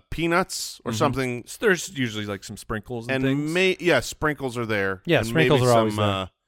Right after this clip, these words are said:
Speaker 1: maybe some gummy bears.
Speaker 2: Oh, there's caramel.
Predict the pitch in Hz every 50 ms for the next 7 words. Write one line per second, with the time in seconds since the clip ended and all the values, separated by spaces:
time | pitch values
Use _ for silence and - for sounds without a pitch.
0 | _ _ _ _ 143 147 151 139 - 135 117 107 101 92 90 85 76 - 76 60
1 | - - - - _ - 285 240 208 170 143 131 113 104 101 98 92 90 87 82
2 | - _ _ _ _ 240 269 247 - - 277 269 202 113 - -